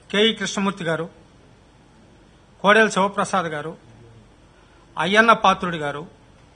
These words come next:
లేకపోతే మన అమలాపురం నుంచి ఉన్నటువంటి బుచ్చిమ-, మన ఇతను, మన గొల్లపల్లి సూర్యారావు గాని,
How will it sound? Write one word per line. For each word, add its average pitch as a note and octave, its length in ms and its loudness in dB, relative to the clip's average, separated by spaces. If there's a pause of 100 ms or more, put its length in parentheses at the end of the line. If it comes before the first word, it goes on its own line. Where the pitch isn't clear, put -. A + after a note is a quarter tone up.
(1000)
లేకపోతే G#3 640 2 (1300)
మన F#3+ 140 -2
అమలాపురం G#3+ 640 4
నుంచి G3 200 -6
ఉన్నటువంటి F#3 420 -2
బుచ్చిమ-, F#3+ 420 -8 (120)
మన F3 180 -2 (760)
ఇతను, F#3 340 -4
మన D3+ 220 -8 (180)
గొల్లపల్లి G#3+ 400 2
సూర్యారావు G3 500 0
గాని, D3+ 260 -6